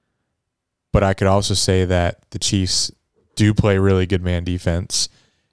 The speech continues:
and Lamar will have to be extremely accurate. But he has been.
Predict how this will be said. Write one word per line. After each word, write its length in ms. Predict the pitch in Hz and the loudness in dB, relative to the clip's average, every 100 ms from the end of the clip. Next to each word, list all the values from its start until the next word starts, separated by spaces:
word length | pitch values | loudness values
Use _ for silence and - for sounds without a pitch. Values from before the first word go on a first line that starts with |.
| _ - | _ -10
and 140 | 95 | -4
Lamar 340 | 92 92 92 92 | -2 0 2 2
will 120 | 90 | 2
have 180 | 90 85 | 0 -2
to 60 | 87 | -2
be 180 | 87 | -2
extremely 520 | 87 - - 95 90 82 | -2 -4 -2 -2 -2 -4
accurate. 560 | 78 - 80 87 - - _ _ _ _ _ _ _ _ _ _ _ _ _ _ _ | -6 -6 -6 -6 -8 -20 _ _ _ _ _ _ _ _ _ _ _ _ _ _ _
But 100 | - | -4
he 60 | 90 | -2
has 280 | 98 92 95 | -2 -4 -4
been. 320 | - - - | -6 -8 -10